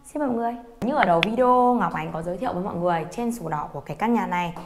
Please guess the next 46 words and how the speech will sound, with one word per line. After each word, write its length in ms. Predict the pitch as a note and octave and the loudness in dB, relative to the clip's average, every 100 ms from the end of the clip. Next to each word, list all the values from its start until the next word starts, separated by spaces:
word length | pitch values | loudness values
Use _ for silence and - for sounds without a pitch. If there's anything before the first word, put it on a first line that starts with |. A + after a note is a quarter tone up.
| - - | -16 -6
là 260 | G3 G3 F#3 | -2 -2 -2
gần 140 | G3 G3+ | -4 -2
ba 160 | A3+ | -2
mươi 100 | B3 | -4
hai 200 | B3 B3 | -6 -6
mét 220 | B3+ C#4+ | -4 -4
vuông 380 | A#3+ C#4 C4+ G3+ | 2 4 4 2
và 160 | F3 E3+ | -2 -2
trên 200 | - B3+ | -4 -6
tầng 320 | A#3+ F#3+ E3+ E3 - | -2 -4 -4 -12 -6
hai 300 | C#4 D4+ D4 A#3+ - - | -2 0 -2 -6 -16 -20
xây 240 | - C#4 C#4 | -4 2 2
dựng 160 | B3+ - | 2 -2
đua 260 | B3 B3+ B3+ | -2 -2 0
ra 280 | C4 B3+ B3+ | -2 -4 -6
thêm 220 | B3+ B3+ A#3+ | -4 -4 -2
được 120 | F#3+ | -4
khoảng 140 | D#3+ | -6
tầm 280 | D#3+ E3 D#3+ | -8 -8 -2
ba 240 | G3+ A#3+ B3 | -2 -2 -2
mét, 240 | C#4+ E4 - | -2 -2 -6
cho 120 | B3 | -4
nên 180 | B3 B3 | -2 -2
tầng 360 | B3 G#3 G3+ | 0 0 0
hai 260 | G3 C#4+ D#4 | -2 2 2
của 80 | D#4 | 2
ngôi 220 | F#3 A#3+ | 0 0
nhà 140 | A#3+ G3 | 0 -2
này 240 | G3 F3+ - - - - - | -2 -4 -8 -16 -18 -20 -18
chia 440 | - - D#4 D#4+ C#4+ | -12 -2 4 4 4
và 120 | G3 | 2
thiết 320 | B3 D4+ - | 0 -2 0
kế 300 | F#3+ F#3 G#3 | 0 2 2
rất, 240 | F#4 G4 - | 2 0 0
rất 80 | F#4 | 0
là 120 | D#4+ | 2
hợp 240 | F#3 E3+ | 0 -2
lý, 260 | F#3 F#3 A#3+ - | -2 -2 -4 -4
hai 280 | E4 E4+ D#4+ | -2 -2 -2
phòng 400 | - G#3+ E3+ F#3 | 0 0 0 0
ngủ 220 | F#3+ D#3+ | 0 0
và 100 | D#3+ | -6
một 200 | E3 D#3+ E3 | -6 -6 -6
phòng 160 | E3+ | -6
vệ 140 | E3 - | -4 -4
sinh. 260 | - D4 | -2 -2